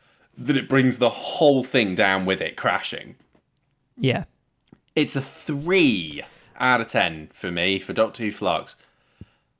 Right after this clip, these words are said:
Speaker 2: I
Speaker 1: Even with Village of Angels, just shows you how bad the other, some of the episodes are.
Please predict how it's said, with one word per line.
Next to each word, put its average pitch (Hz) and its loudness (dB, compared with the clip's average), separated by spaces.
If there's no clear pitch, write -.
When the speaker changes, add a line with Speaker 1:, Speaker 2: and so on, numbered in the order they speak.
Speaker 2:
I 165 4
Speaker 1:
Even 180 4
with 120 4
Village 101 0
of 92 2
Angels, 80 -2
just - -8
shows 110 2
you 104 4
how 95 6
bad 92 4
the 90 -6
other, 87 -6
some 101 -2
of - -6
the 90 2
episodes 78 -6
are. 73 -10